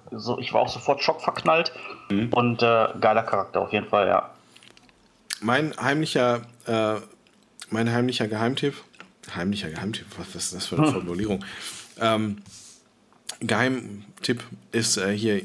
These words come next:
Speaker 3: äh, I G elf. Den finde ich super.
Speaker 1: Wie bitte
Speaker 2: Ah ja,
Speaker 1: was?
Speaker 2: der, der, äh,
Speaker 3: I G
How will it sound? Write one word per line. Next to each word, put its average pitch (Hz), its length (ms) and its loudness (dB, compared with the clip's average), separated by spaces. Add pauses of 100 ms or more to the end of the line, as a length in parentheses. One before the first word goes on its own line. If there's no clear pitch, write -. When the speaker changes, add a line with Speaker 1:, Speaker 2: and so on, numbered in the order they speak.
Speaker 3:
äh, 101 180 -2
I 104 240 -6
G 92 80 0
elf. 90 340 -2 (360)
Den 104 120 0
finde 101 180 -2
ich 92 60 -6
super. 98 320 -4 (960)
Speaker 1:
Wie - 60 4
bitte - 200 4
Speaker 2:
Ah - 120 6
ja, 170 60 6
Speaker 1:
was? 127 80 4
Speaker 2:
der, 117 280 6
der, 117 560 4
äh, 117 120 4
Speaker 3:
I 101 40 4
G 107 60 4